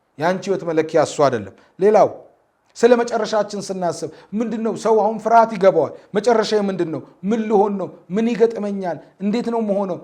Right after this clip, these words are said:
What's my destiny? ምንድን ነው የሚሆነው?» የሚለው ሰውን ያስጨንቀዋል፣ ያስፈራዋል። ሌላኛው የፍርሃት አይነት ይሄ ነው። ሌላኛው ስለ ሀገር እንፈራለን።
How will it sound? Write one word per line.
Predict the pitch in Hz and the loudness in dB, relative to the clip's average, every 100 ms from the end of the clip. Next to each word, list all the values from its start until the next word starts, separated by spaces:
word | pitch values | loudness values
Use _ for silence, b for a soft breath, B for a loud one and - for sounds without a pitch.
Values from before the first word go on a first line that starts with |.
| - | -14
What's | 170 214 214 | 2 2 4
my | 220 220 175 | 0 -2 -2
destiny? | 240 226 - 202 165 B - | -4 -4 -8 -10 -10 B -4
ምንድን | 220 233 240 | -2 0 0
ነው | 240 | -2
የሚሆነው?» | 220 214 196 | -2 -4 -4
የሚለው | 208 294 | -6 -6
ሰውን | 285 311 294 | -4 -4 -2
ያስጨንቀዋል፣ | 247 - 220 202 - 143 | -4 -4 -8 -6 -6 -2
ያስፈራዋል። | 147 165 - 160 139 104 b b - | 2 2 0 -4 -4 -6 b b -6
ሌላኛው | 127 139 151 | 0 0 0
የፍርሃት | 151 151 151 | 0 2 4
አይነት | 156 208 214 | 2 0 0
ይሄ | 175 | -2
ነው። | - B B | -4 B B
ሌላኛው | - 294 294 277 269 | -4 0 0 -2 -4
ስለ | 247 | -2
ሀገር | 233 240 247 | 0 2 2
እንፈራለን። | 247 233 233 226 190 139 | 2 2 2 4 2 -6